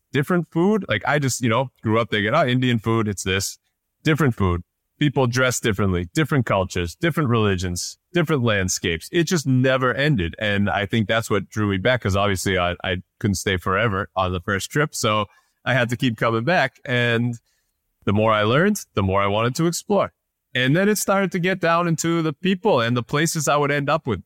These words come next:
Still to this day, my absolute favorite place in India is a town that I was in India once with two friends. We were in Mumbai,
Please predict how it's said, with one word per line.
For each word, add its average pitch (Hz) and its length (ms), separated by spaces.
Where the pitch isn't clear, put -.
Still 156 380
to 151 140
this 131 180
day, 127 280
my 104 340
absolute 135 500
favorite 123 280
place 123 280
in 113 80
India 117 380
is 104 160
a 110 80
town 107 420
that 104 240
I 104 100
was 107 200
in 143 120
India 127 320
once 113 300
with 98 120
two 147 200
friends. 110 480
We 110 120
were 98 100
in 147 200
Mumbai, 123 540